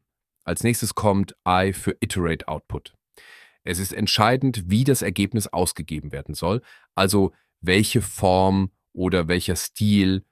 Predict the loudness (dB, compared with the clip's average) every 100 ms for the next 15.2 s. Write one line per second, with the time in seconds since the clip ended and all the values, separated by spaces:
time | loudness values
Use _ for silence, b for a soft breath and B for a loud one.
0 | _ -2 0 0 -2 -4 -2 -2 -2 -2
1 | 0 0 -2 -10 -20 _ b b 0 2
2 | 2 0 2 2 2 2 2 2 0 0
3 | -2 0 -4 -6 b b _ -6 -6 0
4 | 2 2 2 0 0 -2 -2 0 2 2
5 | 2 -2 -2 -6 -6 -6 0 0 0 -4
6 | -12 -12 -16 -18 _ -18 -14 -2 0 2
7 | -2 2 4 4 2 -2 -4 -10 _ _
8 | _ _ -2 -2 -2 -4 -6 -8 -10 B
9 | B -2 2 4 2 B B -2 0 2
10 | 2 2 2 2 0 0 0 -2 -2 0
11 | 0 -2 -2 -2 -2 -2 -2 0 -2 0
12 | -4 -6 -4 -4 0 0 0 -6 -8 -6
13 | -4 -6 -4 -6 -8 -12 -14 _ _ _
14 | _ _ _ _ _ _ _ _ 2 4
15 | 2